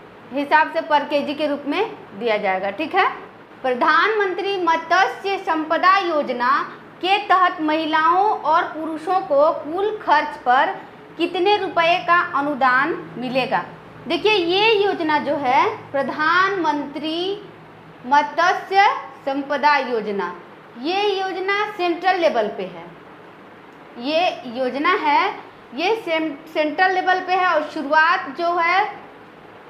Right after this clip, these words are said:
वो नरेंद्र मोदी के द्वारा किया गया है, नरेंद्र मोदी के द्वारा किया गया है। लेकिन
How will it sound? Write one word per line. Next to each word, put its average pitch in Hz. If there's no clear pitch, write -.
वो 320
नरेंद्र 370
मोदी 349
के 294
द्वारा 220
किया 190
गया 175
है, 165
नरेंद्र 302
मोदी 294
के 311
द्वारा 220
किया 202
गया 185
है। 190
लेकिन 320